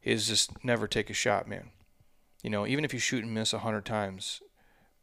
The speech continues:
eventually one of them's gonna go in. But at least you're trying and you're throwing things out there. Number twenty-seven,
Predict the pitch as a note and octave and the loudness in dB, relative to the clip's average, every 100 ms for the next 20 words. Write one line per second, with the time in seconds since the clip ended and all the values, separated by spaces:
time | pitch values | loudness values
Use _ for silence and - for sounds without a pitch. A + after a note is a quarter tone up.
0 | _ - A#2+ B2 B2 - A2+ A#2 G#2+ G#2+ | _ -6 2 4 4 0 0 0 0 -4
1 | A2+ G#2 G#2 G#2 G2 A2 - _ _ - | -4 -2 -2 -2 -4 -8 -18 _ _ -4
2 | G#2+ A#2 B2 - A2+ - - A#2 A2 G2+ | 0 0 0 0 -2 -4 2 4 4 2
3 | G2 G2 - G#2 G2 G2+ G2 F2+ - - | -4 -8 -6 -6 -6 -10 -10 -10 -12 -16
4 | C3+ - _ _ _ _ _ - - _ | -18 -20 _ _ _ _ _ -20 -20 _
5 | _ - - D#3+ C3 A2+ B2+ A#2+ B2+ A2 | _ -10 -4 -2 -2 0 0 4 4 4
6 | - | 0